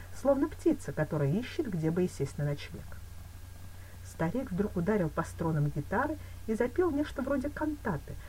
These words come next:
которую подхватил другой мужчина и две женщины.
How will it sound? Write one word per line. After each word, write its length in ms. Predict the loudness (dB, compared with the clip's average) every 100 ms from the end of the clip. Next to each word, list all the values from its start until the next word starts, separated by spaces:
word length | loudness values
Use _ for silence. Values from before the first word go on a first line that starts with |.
| -2
которую 280 | 0 4 2
подхватил 520 | 2 0 0 2 2
другой 320 | 2 2 2 4
мужчина 500 | 4 0 -2 0 0 0
и 60 |
две 200 | 2 2
женщины. 500 | 2 0 -2 -4 -6